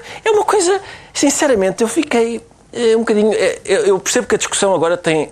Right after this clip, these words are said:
tem tendência para entrar naquele Benfica Sporting, que é, eh, "Não,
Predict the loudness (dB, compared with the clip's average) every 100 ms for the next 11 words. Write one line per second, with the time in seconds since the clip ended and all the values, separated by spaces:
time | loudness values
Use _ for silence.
0 | -2 0 0 -2 -8 -20 -20 -4 -2 0
1 | 0 -2 -2 -2 0 -2 -4 -4 -2 -2
2 | -4 -4 -4 -4 -2 -2 -2 -6 -14 -14
3 | -8 -2 0 -2 -6 -20 -20 -20 -4 -2
4 | 0 0 0 -2 -8 -18 -20 -20 _ _
5 | -4 -4